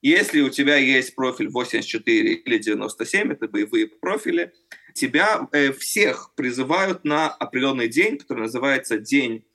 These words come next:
элитных войск, э, Йом Сайарот, и где тебя проводят, э,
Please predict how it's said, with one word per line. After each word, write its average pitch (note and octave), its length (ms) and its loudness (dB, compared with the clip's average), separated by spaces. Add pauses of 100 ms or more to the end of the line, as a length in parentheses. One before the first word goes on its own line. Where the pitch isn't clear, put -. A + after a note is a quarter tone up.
элитных B2 560 0
войск, - 420 0
э, A2 200 -2
Йом A#2+ 260 -4
Сайарот, C3+ 640 -4 (480)
и D3 100 2
где F#3+ 540 2
тебя F#3 180 2
проводят, G#3+ 480 0 (140)
э, - 300 -4